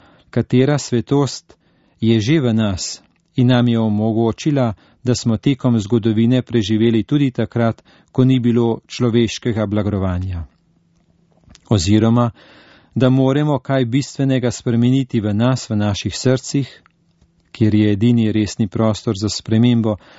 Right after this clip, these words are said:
saj tudi politične in ekonomske spremembe so zelo relativne, pa čeprav zelo pomembne.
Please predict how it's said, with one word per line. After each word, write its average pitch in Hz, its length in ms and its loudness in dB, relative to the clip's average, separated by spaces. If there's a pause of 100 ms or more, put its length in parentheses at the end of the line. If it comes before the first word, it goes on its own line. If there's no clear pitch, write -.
saj 107 180 -2
tudi 117 260 2
politične 113 760 0
in 113 80 2
ekonomske 117 600 0
spremembe 113 600 0
so - 160 -4
zelo 110 320 0
relativne, 120 560 0
pa - 120 -8
čeprav 110 320 -2
zelo 110 220 0
pomembne. 110 640 0